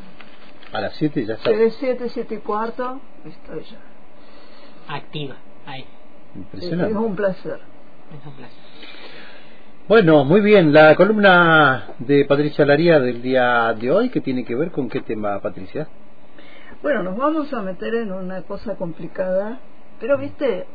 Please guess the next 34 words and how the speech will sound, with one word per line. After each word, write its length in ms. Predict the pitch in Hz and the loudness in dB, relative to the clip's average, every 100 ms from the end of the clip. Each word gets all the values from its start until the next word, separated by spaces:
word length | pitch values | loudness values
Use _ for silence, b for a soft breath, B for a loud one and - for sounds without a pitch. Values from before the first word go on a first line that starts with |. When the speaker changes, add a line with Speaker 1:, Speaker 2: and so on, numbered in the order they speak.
| - - - | -10 -10 -4
Speaker 2:
hay 140 | 277 302 | 0 2
que 100 | 285 | 0
animarse 420 | 254 240 240 226 | -2 -4 -4 -4
a 40 | |
lo 120 | 180 156 | -4 -4
complicado, 640 | 165 156 160 - - - - | -6 -8 -10 -10 -10 -10 -10
¿no? 100 | - | -6
Hay 100 | 151 | -6
que, 180 | - 135 | -4 -4
Speaker 1:
<laughs> 100 | - 156 | -2 -2
Speaker 2:
eh, 180 | 196 - | -2 -2
eh, 160 | 151 139 | -2 -2
hay 160 | 143 240 | -2 0
que 100 | 262 | 0
remar 400 | 240 233 262 320 | 2 0 0 0
contra 260 | 320 240 214 | -2 -2 -2
la 120 | 208 | -4
corriente, 460 | 202 214 220 180 180 | -4 0 0 -2 -4
diría 580 | 175 170 185 170 175 170 | -4 -2 -2 -2 -6 -6
un 160 | 185 | -6
gran 220 | 202 208 208 | -4 -4 -4
economista 840 | 185 180 180 208 - 185 160 165 - | -4 -4 -4 -4 -4 -4 -4 -6 -8
chileno, 500 | 180 175 196 208 233 - B B B B B B B - - - - | -8 -6 -6 -8 -8 -10 B B B B B B B -10 -10 -10 0
porque, 720 | 233 220 - 226 226 214 214 | 0 2 2 4 4 2 -2
mm, 520 | 214 208 202 202 196 185 - - - - - - - - | -2 -2 -4 -6 -8 -8 -10 -10 -10 -10 -10 -10 -8 -4
el, 400 | 240 247 226 220 | -2 -2 -4 -4
el, 320 | 214 220 220 | -6 -6 -6
el 180 | 214 262 | -4 -4
otro 200 | 339 330 | -4 -4
día, 580 | 320 277 214 196 226 214 | -4 -2 -2 -4 -4 -6
hace 340 | 185 202 185 | -6 -6 -4
unos 300 | 190 196 185 | -4 -6 -6
pocos 420 | - 233 254 240 | -4 -4 -2 -6
días, 440 | 214 185 185 220 | -4 -2 0 -2